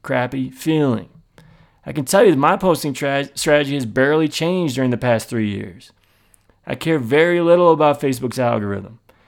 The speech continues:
Focus has always been on providing the highest quality content possible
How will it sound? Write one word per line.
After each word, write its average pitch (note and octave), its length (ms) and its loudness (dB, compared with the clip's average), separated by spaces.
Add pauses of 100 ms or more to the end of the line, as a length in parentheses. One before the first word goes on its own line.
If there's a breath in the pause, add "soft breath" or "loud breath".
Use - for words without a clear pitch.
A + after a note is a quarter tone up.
(320 soft breath)
Focus D#3 320 2
has C#3+ 120 -2
always E3 460 4
been C#3+ 160 0
on C#3 80 -6
providing B2+ 420 -2
the A2+ 60 -2
highest B2 380 -4
quality A#2+ 340 0
content G#2+ 540 -8
possible A2+ 640 -2